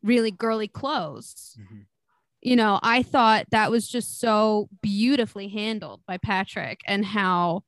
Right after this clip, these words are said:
Speaker 1: you know, his rules and, like, how he shows her his <laughs> font closet and <laughs> everything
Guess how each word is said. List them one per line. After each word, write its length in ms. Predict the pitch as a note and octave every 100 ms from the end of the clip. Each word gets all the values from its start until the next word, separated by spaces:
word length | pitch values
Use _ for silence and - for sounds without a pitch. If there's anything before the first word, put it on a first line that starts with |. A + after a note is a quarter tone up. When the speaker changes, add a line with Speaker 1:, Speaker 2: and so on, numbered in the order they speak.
| _ _ _ _ _ -
Speaker 1:
you 120 | A#3
know, 140 | F3+
his 380 | F#2 E3+ B3 G#3
rules 560 | G3+ A3 G#3 G#3 G3+ G3+
and, 260 | G3+ F#3+
like, 180 | F3+ D#3
how 120 | G3+
he 60 | G3
shows 260 | - G#3+ G3+
her 100 | G3
his 260 | G#3+ G#3 -
<laughs> 300 | A#3+ - -
font 300 | B3+ A#3 -
closet 420 | - G#3+ G3 G#3
and 220 | G3 G3+ A#3+
<laughs> 80 | G#3+
everything 360 | D#4 - D4+